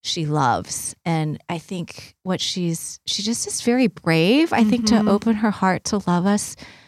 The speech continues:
Speaker 1: so hard is,
Speaker 2: Mm.
Speaker 1: like, 'cause she's, she's lost so much.
Speaker 2: Yeah.
Speaker 1: And to love again and to love hard and to love
Speaker 2: Mm.
Speaker 1: big, like, she is just so brave in that.
Speaker 2: Mm.
Speaker 1: And so, um,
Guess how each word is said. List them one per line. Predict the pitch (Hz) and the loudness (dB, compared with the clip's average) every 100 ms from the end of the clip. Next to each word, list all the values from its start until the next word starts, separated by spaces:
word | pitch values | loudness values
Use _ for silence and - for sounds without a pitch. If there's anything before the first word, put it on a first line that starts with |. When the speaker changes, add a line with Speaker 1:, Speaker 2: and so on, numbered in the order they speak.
| _ - | _ -4
Speaker 1:
so | 202 202 | 0 2
hard | 196 185 180 202 247 277 | 2 2 4 6 6 4
is, | 214 196 | 2 2
Speaker 2:
Mm. | 196 | 2
Speaker 1:
like, | 180 | 2
'cause | 208 196 | 0 0
she's, | 214 220 - _ | 2 0 -2 _
she's | - - 220 - - | -6 0 0 0 -2
lost | 196 214 269 - | 4 4 4 2
so | 190 156 | 2 2
much. | 107 67 - - 180 | 2 0 -4 -4 -4
Speaker 2:
Yeah. | 170 - - - | -8 -16 -20 0
Speaker 1:
And | 185 - | 0 2
to | 202 | 2
love | 185 190 | 4 4
again | 220 190 165 185 220 | 4 4 6 6 6
and | 214 | 4
to | 202 | 2
love | 175 170 | 2 0
hard | 165 160 165 165 170 170 | 2 4 4 4 4 2
and | 208 | 2
to | 202 | 4
love | 165 160 | 4 4
Speaker 2:
Mm. | |
Speaker 1:
big, | 160 156 156 156 | 2 4 4 2
like, | 156 151 - - - _ | 0 -2 -6 -20 -20 _
she | - - 180 170 160 - | -6 0 2 2 2 0
is | - 156 | -2 -2
just | - 165 - | -2 -4 0
so | 175 156 | 2 2
brave | - 147 156 151 | 2 2 2 0
in | 139 | -2
that. | 139 92 92 | 0 0 -2
Speaker 2:
Mm. | - | 0
Speaker 1:
And | 165 151 | -2 0
so, | 175 151 156 156 - _ _ - | 0 2 2 -2 -10 _ _ -2
um, | 160 151 151 143 | 0 0 -2 -6